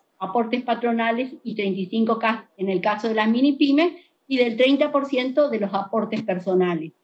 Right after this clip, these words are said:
Establecer sanciones y multa para los empleadores que gozan de los beneficios impositivos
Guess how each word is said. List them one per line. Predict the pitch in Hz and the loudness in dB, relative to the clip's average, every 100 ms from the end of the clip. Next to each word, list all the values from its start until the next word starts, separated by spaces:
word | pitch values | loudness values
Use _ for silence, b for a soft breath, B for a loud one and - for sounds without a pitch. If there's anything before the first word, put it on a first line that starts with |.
| _ _ _ | _ _ _
Establecer | 202 208 202 214 247 | -6 0 2 4 2
sanciones | 247 240 220 254 254 226 | 2 0 2 2 2 2
y | |
multa | 226 277 311 302 262 254 | 4 6 4 4 0 0
para | 208 | 0
los | 202 202 | 0 -2
empleadores | 202 202 202 233 269 269 | -4 0 0 2 0 -2
que | 202 | -2
gozan | 190 262 262 196 190 | 0 0 0 -4 -4
de | 185 202 220 - | -6 -6 -8 -8
los | 196 | -6
beneficios | 202 202 208 240 247 | -6 -6 -10 -8 -6
impositivos | 247 247 247 262 269 247 240 - | -6 -6 -6 -6 -4 0 0 0